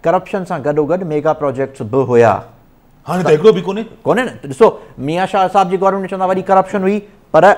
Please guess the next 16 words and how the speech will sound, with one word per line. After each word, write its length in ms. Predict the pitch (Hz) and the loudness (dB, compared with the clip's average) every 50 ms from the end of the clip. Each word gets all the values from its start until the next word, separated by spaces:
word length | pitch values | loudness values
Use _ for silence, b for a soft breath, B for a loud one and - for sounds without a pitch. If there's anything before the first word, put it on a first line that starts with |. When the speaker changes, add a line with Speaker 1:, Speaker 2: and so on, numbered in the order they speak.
| - - - - - | 0 -6 -20 -12 -6
Speaker 1:
ڪراچي 380 | - 160 160 160 160 - 190 175 | -2 2 2 2 2 0 -2 -2
جا 80 | 180 | -2
حالات 420 | 165 156 170 165 165 175 170 - 151 | 0 0 2 4 4 4 2 0 -4
ميان 240 | 147 147 147 143 127 | -8 -8 -6 -4 -4
دهشتگردي 520 | 151 151 - 196 170 160 180 175 165 175 | -4 -4 -4 -6 -4 -2 -2 -2 -2 -2
ملڪ ۾ 200 | 165 170 170 185 180 170 160 - - | -4 -4 -4 -6 -6 -6 -8 -8 -6
ڪ-، 120 | 170 156 | -6 -4
ميان 180 | 147 156 156 151 - | -4 -4 -4 -6 -4
صاحب 160 | 165 143 131 | -6 -6 -6
جي 60 | 139 | -4
دور ۾ 180 | 123 127 127 131 127 120 | 0 0 0 0 0 -4
ختم 280 | - 123 113 - 110 104 | -10 -12 -14 -14 -14 -14
ٿي، 140 | - 110 104 _ _ _ _ _ _ _ _ _ _ _ _ _ | -14 -18 -20 _ _ _ _ _ _ _ _ _ _ _ _ _
ٿرٽين 360 | - 135 139 135 151 151 143 | -2 -2 0 0 -2 -4 -4
ٽو 100 | 131 135 | -4 -4
ايٽين ۾. 300 | 123 117 123 120 107 104 | -6 -6 -6 -8 -8 -8